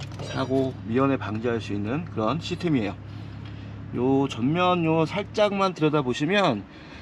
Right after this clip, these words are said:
전면이 교환이 돼 있는지 혹시 사고가 있었는지 보실 수 있어요, 육안으로. 저희 사무실에 차를 안 사시더라도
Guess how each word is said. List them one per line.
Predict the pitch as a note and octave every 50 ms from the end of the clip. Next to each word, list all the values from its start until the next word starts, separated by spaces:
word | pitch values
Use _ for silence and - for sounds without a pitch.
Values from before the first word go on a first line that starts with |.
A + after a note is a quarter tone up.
| - - -
전면이 | - A2+ A2+ C3 C#3+ C#3+ D3 D3+
교환이 | C#3+ - B2 C3+ C#3+ D3 D3+ D3+ C#3
돼 | - A2+ B2
있는지 | C3+ C#3+ C#3 C3 B2+ A#2+ A2+ A2+ A2+ A#2+ C3+ D#3 F3 F#3+ F#3+ F3+ E3
혹시 | D3+ - -
사고가 | - - D#3+ F3 F3 F3 E3+ D3
있었는지 | A#2+ - C3 A#2+ A#2 A#2 G#2+ G#2+
보실 | - - D3+ D3+ E3+
수 | D3+ - C#3
있어요, | A#2 - - A2+ G#2 G2 F#2 F#2+
육안으로. | G#2 G#2+ B2+ A#2 G#2 F#2+ F#2 B2 E3 G#3+ A#3 - - - - - - - - - - - - - - - - - - - - - - - - - - - - - - - - - - - - - - - - - - - - - - - - - -
저희 | - A#2+ A2+ A#2+
사무실에 | B2+ D3+ D3 E3 D3+ D3+ D3+ D3+
차를 | - - E3 D#3 G#2+
안 | G2 A2 B2
사시더라도 | C#3 D3+ C#3+ - D#3 C#3 C#3+ D3+ E3+ E3+ G#3 G#3 D#3 G#2+